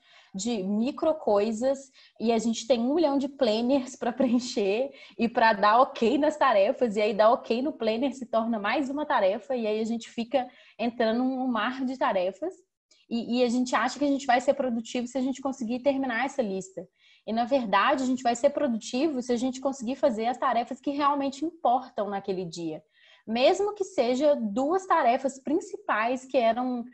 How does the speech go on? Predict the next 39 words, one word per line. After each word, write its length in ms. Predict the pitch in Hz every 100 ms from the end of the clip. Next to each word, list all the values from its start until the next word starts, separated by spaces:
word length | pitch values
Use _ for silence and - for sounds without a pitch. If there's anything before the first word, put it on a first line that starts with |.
| -
estratégicas 1000 | - 220 - 240 - 233 254 277 285 262 262
pro 160 | 233
seu 220 | 226 220
dia 360 | 180 196 262 269
e 140 | 233
o 20 | 240
restante 480 | 247 247 - 240
você 120 | - 226
deixou 260 | 226 240
mais 400 | 220 208 214 -
cinco 340 | 262 339 - 285
sem 180 | 240 220
fazer, 480 | 196 180 247 330 - _ _ -
poxa, 340 | 269 - - -
esse 240 | 220 226
foi 140 | - 302
um 60 |
dia 160 | 277 254
produtivo, 600 | 254 208 - - 175 156
né? 200 | 170 180 _ _ _
Esse 240 | 180 190 -
foi 160 | 233
um 140 | 233 233
dia 260 | 196 226
que, 300 | 226 240 214
que 100 | 196
fez 260 | 208 220 220
sentido 480 | 254 247 - 233 220
pra 140 | 214
sua 200 | 214 214
agenda, 440 | 202 202 190 220 247
mas 180 | 247
a 60 | 247
gente 260 | 240 247 247
não 160 | 247
costuma 680 | 254 277 269 254 262 262 -
olhar 380 | 262 269 226 226
dessa 180 | 240 294
forma. 520 | 302 269 233 202